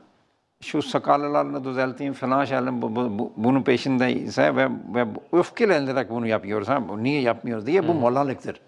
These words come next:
Speaker 2: Evet.
Speaker 1: Ama eğer Resulullah sallallahu aleyhi ve sellem gibi onun içi, e,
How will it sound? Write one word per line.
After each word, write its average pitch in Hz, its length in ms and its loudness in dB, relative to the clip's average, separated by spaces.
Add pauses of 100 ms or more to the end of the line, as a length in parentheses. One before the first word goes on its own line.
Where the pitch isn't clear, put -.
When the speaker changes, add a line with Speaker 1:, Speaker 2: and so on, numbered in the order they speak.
(160)
Speaker 2:
Evet. 95 420 -10 (160)
Speaker 1:
Ama 165 220 4
eğer 160 240 0
Resulullah 202 480 2
sallallahu 151 260 2
aleyhi 127 160 -2
ve 127 40 -8
sellem 123 160 -6
gibi 175 300 -2 (580)
onun 165 300 0 (120)
içi, 170 500 0 (560)
e, 139 380 2